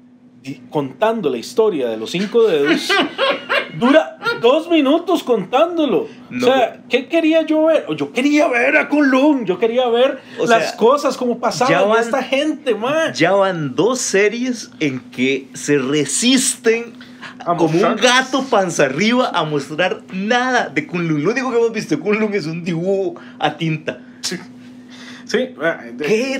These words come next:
Speaker 2: terrible,
Speaker 1: y, y te-,
Speaker 2: ¿verdad?
Speaker 1: y terrible, digamos, porque le cambiaron, digamos, eso sí yo siento que yo no se los perdono, digamos, Kunlun es una ciudad, eh, atemporal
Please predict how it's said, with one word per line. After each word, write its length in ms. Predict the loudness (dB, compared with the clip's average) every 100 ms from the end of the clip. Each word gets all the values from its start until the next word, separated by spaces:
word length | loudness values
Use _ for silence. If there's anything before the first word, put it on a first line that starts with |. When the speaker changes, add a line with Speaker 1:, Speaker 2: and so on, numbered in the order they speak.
| -2
Speaker 2:
terrible, 560 | 0 2 0 2 0 0
Speaker 1:
y, 160 | 0
y 20 | 0
te-, 60 |
Speaker 2:
¿verdad? 280 | 0 0 0
Speaker 1:
y 40 | 0
terrible, 520 | 0 0 2 -2 -4
digamos, 480 | -4 -2 0 -4 -8 -6
porque 360 | -4 -2 -4 -4
le 160 | -8
cambiaron, 520 | -6 -4 0 0 -4 -10 -18 -6
digamos, 280 | -2 0 0
eso 180 | -4
sí 140 | -6 -4
yo 300 | -2 -4 -6 -12
siento 440 | -8 -6 -6 -6
que 80 | -6
yo 100 | -6
no 100 | -6
se 100 | -8
los 140 | -12
perdono, 420 | -10 -4 -2 -2 -4
digamos, 280 | -6 -6 -8
Kunlun 420 | -6 -4 -2 -4
es 180 | -6 -6
una 160 | -4
ciudad, 440 | -2 0 0 0 -6 -20 -20 -20 -20 -8
eh, 240 | -4 -4 -6
atemporal 800 | -8 -8 -4 2 4 4 0